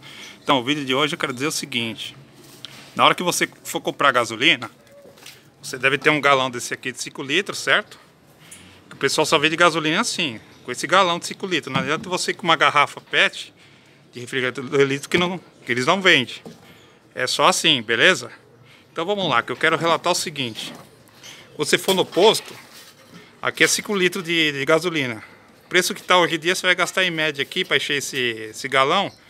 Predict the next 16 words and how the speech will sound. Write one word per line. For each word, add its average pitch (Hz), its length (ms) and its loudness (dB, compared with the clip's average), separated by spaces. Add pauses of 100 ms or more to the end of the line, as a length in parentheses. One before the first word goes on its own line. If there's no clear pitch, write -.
(540)
vinte 220 280 0
reais. 151 560 2 (540)
Vinte 156 240 -6
reais 156 220 -2
você 170 80 -8
vai 170 80 2
ter 165 120 -4
cinco - 280 -6
litros 185 200 -6
de 170 60 -6
gasolina. 151 540 -2 (760)
O - 40 -20
que 185 100 -2
que 180 100 -4
vai 196 120 2
acontecer? 175 600 -4